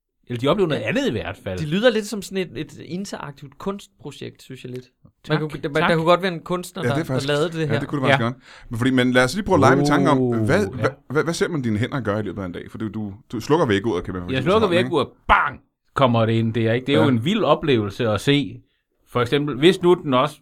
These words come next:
Speaker 1: Åh, nu kommer jeg til at tænke videre, ikke? Hvis den nu kom, øh, ind på planetariet, på det, i deres
Speaker 3: Ja.
Speaker 1: imax-biograf,
Speaker 3: Ja,
Speaker 1: ikke?
Speaker 3: ja, ja.
Speaker 1: At man lige siger, puh, ind mod vækkeuret der, ikke?
Speaker 3: Klap,
Speaker 1: Fo-,
Speaker 3: så er det
Speaker 1: folk
Speaker 3: slukket, ikke?
Speaker 1: Klap, så er det slukket.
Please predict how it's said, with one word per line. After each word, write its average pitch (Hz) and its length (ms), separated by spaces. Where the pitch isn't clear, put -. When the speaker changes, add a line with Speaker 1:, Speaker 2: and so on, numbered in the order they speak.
Speaker 1:
Åh, 104 360
nu 95 60
kommer 98 260
jeg 90 80
til 107 140
at 101 240
tænke 98 380
videre, 104 400
ikke? 101 120
Hvis 139 200
den 135 120
nu 127 100
kom, 113 460
øh, 107 180
ind 113 180
på 117 100
planetariet, 98 680
på 107 80
det, - 140
i 113 60
deres 104 240
Speaker 3:
Ja. 110 120
Speaker 1:
imax-biograf, 101 880
Speaker 3:
Ja, 139 140
Speaker 1:
ikke? 101 200
Speaker 3:
ja, 104 60
ja. 107 60
Speaker 1:
At 117 80
man 127 120
lige 139 140
siger, 120 140
puh, - 100
ind 127 140
mod 120 160
vækkeuret 104 520
der, 98 260
ikke? 120 280
Speaker 3:
Klap, - 220
Speaker 1:
Fo-, - 40
Speaker 3:
så 135 100
er - 20
det 120 80
Speaker 1:
folk 139 220
Speaker 3:
slukket, 123 160
ikke? 143 120
Speaker 1:
Klap, 143 200
så 151 100
er 143 60
det 135 120
slukket. 127 340